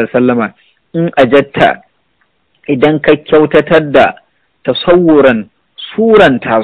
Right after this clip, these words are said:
su cikin rayuwarka, ko kuma in wajatta idan ka samu tasawuran suranta su a cikin rayuwarka su biyu din nan, to za ka same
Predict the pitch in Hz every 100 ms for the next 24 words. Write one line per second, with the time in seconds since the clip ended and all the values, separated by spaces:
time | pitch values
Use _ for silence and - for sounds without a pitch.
0 | - 101 - _ _ _ _ _ 185 -
1 | 190 185 151 131 139 135 - 101 - _
2 | _ _ 175 185 180 185 170 139 143 _
3 | _ _ 180 202 196 147 151 147 - 139
4 | 73 - _ _ _ 147 143 175 175 196
5 | 185 175 160 135 131 139 135 _ _ _
6 | - 135 - 180 185 160 139 120 - _
7 | - - 220 202 175 143 - 165 156 160
8 | 131 123 - - 165 160 139 143 165 170
9 | 147 - 165 165 170 180 202 202 160 -
10 | _ _ _ _ 139 123 143 165 160 147
11 | - 127 135 156